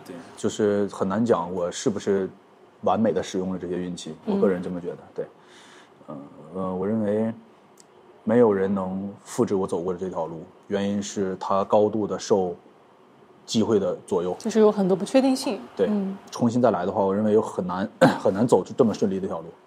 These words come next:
Speaker 1: 对。
Speaker 2: 但是我依然认为每个时代都有每个时代的机遇，
Speaker 1: 嗯。
Speaker 2: 其实当然就是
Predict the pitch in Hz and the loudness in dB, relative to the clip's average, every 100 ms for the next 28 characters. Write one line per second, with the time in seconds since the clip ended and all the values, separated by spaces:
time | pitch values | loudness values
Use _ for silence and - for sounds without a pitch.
0 | - - - - - - - - 320 202 | -20 -14 -14 -14 -20 -20 -14 -4 2 4
1 | 190 285 254 269 233 240 220 - 214 - | 4 4 4 4 4 4 2 0 -2 -2
2 | 208 190 240 220 214 180 196 - 202 196 | 2 4 6 4 2 0 -6 -8 -4 -4
3 | 185 - 190 202 190 220 190 202 220 220 | -4 -6 -4 0 2 2 0 -2 2 2
4 | 196 - - - - 202 202 190 175 185 | 0 -6 -18 -20 2 6 6 4 2 -2
5 | - 220 214 | -4 2 6